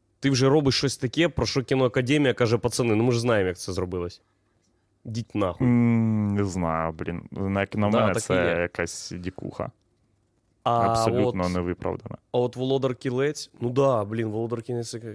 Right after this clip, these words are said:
Speaker 1: конечно, бля. Всі Оскари. <clears throat>
Speaker 2: Та ти згадай,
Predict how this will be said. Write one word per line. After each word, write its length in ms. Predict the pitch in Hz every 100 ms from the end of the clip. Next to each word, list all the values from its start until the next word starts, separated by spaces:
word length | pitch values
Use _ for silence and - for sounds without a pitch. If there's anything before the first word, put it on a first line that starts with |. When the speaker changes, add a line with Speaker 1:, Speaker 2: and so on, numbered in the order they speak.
| -
Speaker 1:
конечно, 360 | 120 117 - 117 110 _
бля. 180 | 120 117 113 _ _ _ _ _ _ _ _ _ _ _ _
Всі 300 | - - 180
Оскари. 540 | 151 123 - 107 95 - _ _
<clears throat> 1160 | 165 180 - _ _ - 135 92 - _ _ -
Speaker 2:
Та 120 | 143
ти 180 | - 185
згадай, 600 | 127 143 123 139 185